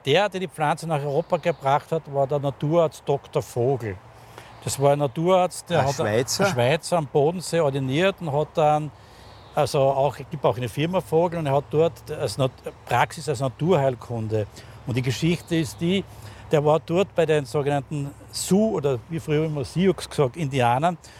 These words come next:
Speaker 1: Und er hat dann beobachtet, dass die Indianer, wenn sie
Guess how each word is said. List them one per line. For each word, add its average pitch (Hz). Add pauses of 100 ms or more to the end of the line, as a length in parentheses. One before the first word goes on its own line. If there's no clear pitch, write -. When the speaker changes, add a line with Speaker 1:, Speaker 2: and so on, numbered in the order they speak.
(300)
Speaker 1:
Und 147
er 131
hat 165
dann 165
beobachtet, 175
dass -
die 156
Indianer, 156
wenn 147
sie 147